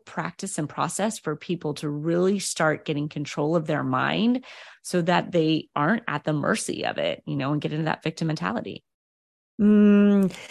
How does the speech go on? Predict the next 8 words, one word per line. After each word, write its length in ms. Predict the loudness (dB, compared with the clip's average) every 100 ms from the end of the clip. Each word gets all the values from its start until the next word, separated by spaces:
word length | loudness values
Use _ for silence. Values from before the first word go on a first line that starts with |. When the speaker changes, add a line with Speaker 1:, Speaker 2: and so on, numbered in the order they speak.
| -10
Speaker 2:
so 240 | 2 6 8
there, 480 | 8 8 8 6 4
there 400 | 4 4 6 2
is 380 | 6 6 4 2
a, 420 | 2 4 6 4 2 -4
a 120 | -10 -8
concept 1000 | 0 2 4 4 4 2 0 -2 -10 -18 -2
of 460 | 0 2 2 0